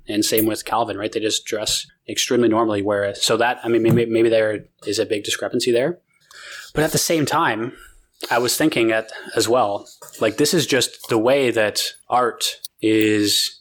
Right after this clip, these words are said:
used to define personality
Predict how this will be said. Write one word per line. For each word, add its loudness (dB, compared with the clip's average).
used 2
to 4
define 0
personality 0